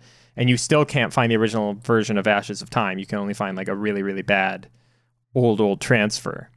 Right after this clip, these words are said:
of the original cut of Trash-, Ashes of Time. Per the argument that it's okay to revise old work,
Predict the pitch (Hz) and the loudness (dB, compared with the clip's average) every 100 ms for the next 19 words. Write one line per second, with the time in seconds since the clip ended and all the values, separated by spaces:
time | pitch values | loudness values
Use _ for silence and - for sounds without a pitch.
0 | _ _ 113 104 110 104 104 110 95 - | _ _ -2 2 4 4 4 0 -4 -2
1 | 117 95 - 104 95 - 131 117 110 - | -2 -2 -4 -4 -4 -4 0 0 -2 -12
2 | - 117 90 - _ - _ _ _ - | -6 -4 -4 -10 _ -20 _ _ _ -6
3 | 185 202 185 165 151 143 143 - 135 120 | -2 0 2 2 2 2 0 0 2 4
4 | 120 - _ _ _ _ _ _ _ _ | 4 2 _ _ _ _ _ _ _ _
5 | - 139 147 135 - 131 127 123 131 117 | -2 0 4 2 2 0 2 2 2 4
6 | 113 117 113 107 107 113 175 - | 4 4 2 0 0 0 -2 -6